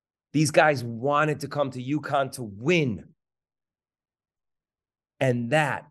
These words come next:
is something that sets uconn apart. This team is averaging nine and a half threes a game.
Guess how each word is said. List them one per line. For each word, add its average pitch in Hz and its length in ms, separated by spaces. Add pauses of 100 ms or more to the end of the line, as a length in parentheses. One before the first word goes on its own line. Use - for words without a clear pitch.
(380)
is 123 220
something 123 640 (320)
that 123 240
sets - 500 (180)
uconn 117 520
apart. 95 500 (1300)
This 170 180
team 180 220
is 156 160
averaging 139 540
nine 147 340
and 180 100
a 160 80
half 151 400
threes 139 380
a 117 60
game. 151 560